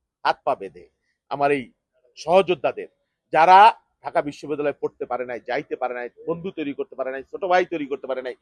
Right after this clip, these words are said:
কর্মী তৈরি করতে পারে নাই, অথচ যারা নির্বাচিত হয়েছে তারা কিন্তু ক্যাম্পাসে ছিল, যেভাবেই সে থাকার ছিল, ছাত্রলীগ সেজে হোক, যেমনি হোক, তারা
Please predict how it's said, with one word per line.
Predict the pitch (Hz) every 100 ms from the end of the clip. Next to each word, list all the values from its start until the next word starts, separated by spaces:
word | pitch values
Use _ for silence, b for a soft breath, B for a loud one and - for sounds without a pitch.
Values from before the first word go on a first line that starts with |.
| _ _ -
কর্মী | 214 247
তৈরি | 233 202 170
করতে | 139 127
পারে | 113
নাই, | 110 127
অথচ | - 156 139
যারা | 147
নির্বাচিত | 135 131 143 - -
হয়েছে | 156 -
তারা | 113
কিন্তু | 110 _
ক্যাম্পাসে | 101 95 - _ _
ছিল, | _ _ _ _ -
যেভাবেই | 240 269 302 285
সে | - 233 _ _ -
থাকার | 175 - 247
ছিল, | - 120 - _ _ _ -
ছাত্রলীগ | 185 - 180 170
সেজে | 165 165 170
হোক, | 170 151
যেমনি | 175 180
হোক, | 180 240 _ _ -
তারা | 135 156